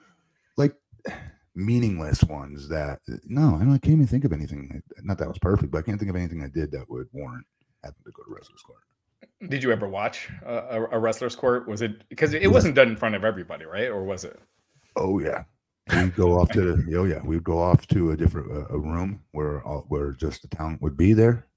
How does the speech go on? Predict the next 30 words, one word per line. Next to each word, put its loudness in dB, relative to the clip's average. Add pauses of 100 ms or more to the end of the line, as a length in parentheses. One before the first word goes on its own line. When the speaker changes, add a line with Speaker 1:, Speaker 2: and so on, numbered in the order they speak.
Speaker 1:
Nobody 2
would 4
be 0
allowed -4
to -12
be -2
in 0
there. -4 (360)
Like, -6
every 4
once 0
in 0
a -2
while, 0
like, -4
um, -12 (920)
Bruce, -12
or -10 (100)
like, -12
one -10
of, -20 (140)
like, -12
Bruce -4
or -6
whoever, 4
I 6
forget 0
who 0
it -12
was. -14